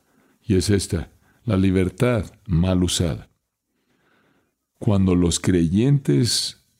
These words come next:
usan mal su libertad y no tienen en cuenta cómo afecta a los demás, eso va a causar problemas en la iglesia. Ahora, esto es lo que detallamos la última vez. Vea, por ejemplo, y veremos esto en primera Corintios ocho, nueve y diez, pero como otra ilustración,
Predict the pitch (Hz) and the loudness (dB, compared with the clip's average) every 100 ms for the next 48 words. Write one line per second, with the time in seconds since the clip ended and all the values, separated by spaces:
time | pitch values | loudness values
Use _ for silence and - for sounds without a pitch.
0 | _ _ _ - 101 - 101 95 104 101 | _ _ _ -2 0 2 2 2 2 0
1 | - 95 87 82 - 101 95 92 95 104 | 0 0 2 0 0 0 2 2 0 0
2 | 107 92 85 98 95 92 95 87 78 - | 0 0 0 -2 -2 0 0 0 -4 -4
3 | 131 123 92 87 85 98 98 95 92 92 | -4 -2 -2 2 2 2 0 -2 0 0
4 | 92 87 92 90 90 110 82 82 85 90 | -2 -2 0 0 0 0 -2 0 0 0
5 | 101 90 - - _ _ _ _ _ _ | 0 -2 -10 -20 _ _ _ _ _ _
6 | _ _ - 101 87 - - _ 135 110 | _ _ -4 -2 -2 -8 -20 _ -4 0
7 | 120 107 - 95 85 90 98 101 82 82 | 0 0 2 0 2 0 0 0 0 0
8 | 87 90 95 - - 113 147 85 80 92 | 0 0 -2 -4 -4 -4 -2 -4 -4 -2
9 | 95 85 - _ _ _ 95 95 95 98 | -2 -4 -6 _ _ _ -2 0 0 -2
10 | 104 90 92 95 92 92 90 92 90 87 | -2 -2 -2 0 0 0 0 0 0 0
11 | 87 90 101 - _ _ _ _ - 92 | 2 2 0 -4 _ _ _ _ -2 -2
12 | 90 95 104 101 92 - 85 110 110 | 0 0 0 0 -2 -2 -2 0 -2